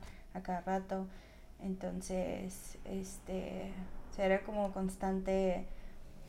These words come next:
ah, miedo y nervios, ansiedad de que van a, me van a encontrar, me van a descubrir, este,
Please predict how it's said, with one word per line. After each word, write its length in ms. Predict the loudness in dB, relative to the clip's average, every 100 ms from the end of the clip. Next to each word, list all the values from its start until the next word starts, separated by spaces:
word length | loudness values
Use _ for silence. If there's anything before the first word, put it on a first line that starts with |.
| -10 -4
ah, 300 | 0 2 2
miedo 600 | 2 6 8 8 6 4
y 100 | 4
nervios, 600 | 6 6 4 4 2 2
ansiedad 540 | 0 0 2 4 4 2
de 120 | -2
que 380 | -4 -4 -4 0
van 160 | 0 0
a, 80 | 0
me 160 | 0 4
van 160 | 4
a 60 | 2
encontrar, 480 | 0 0 2 4 4
me 120 | 4
van 140 | 4
a 40 | 4
descubrir, 680 | 2 -2 -2 2 2 0 -4 -8 -8 -6 -2
este, 760 | 0 0 -2 -4 -4 -2 0